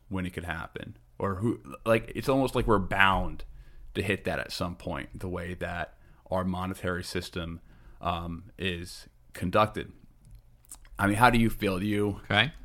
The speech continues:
Speaker 1: do you have that same
Speaker 2: Yeah,
Speaker 1: fear
Speaker 2: and
Speaker 1: at
Speaker 2: I,
Speaker 1: night?
Speaker 2: I could s-, I could see what you're saying. You know, like, we go from, from the beginning of, um,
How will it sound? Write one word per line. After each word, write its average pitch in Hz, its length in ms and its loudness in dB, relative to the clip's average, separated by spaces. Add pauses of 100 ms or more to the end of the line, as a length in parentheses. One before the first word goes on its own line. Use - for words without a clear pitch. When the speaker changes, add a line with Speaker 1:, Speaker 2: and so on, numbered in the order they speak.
(120)
Speaker 1:
do 110 80 0
you 120 80 6
have 120 280 6
that 104 220 2
same 101 300 2
Speaker 2:
Yeah, 143 120 4
Speaker 1:
fear 165 80 4
Speaker 2:
and 151 80 4
Speaker 1:
at 143 100 2
Speaker 2:
I, 143 100 4
Speaker 1:
night? 165 120 0
Speaker 2:
I 139 60 8
could 165 120 -4
s-, - 140 -6
I 120 60 2
could 151 140 -4
see 156 160 0
what 135 100 -4
you're 117 100 0
saying. 117 260 2
You 117 80 0
know, 107 140 2
like, 101 200 -2
we 104 80 -2
go 101 160 0
from, - 260 -18
from 110 160 -4
the 98 80 -2
beginning 98 380 -2
of, 92 180 -4
um, 87 360 -2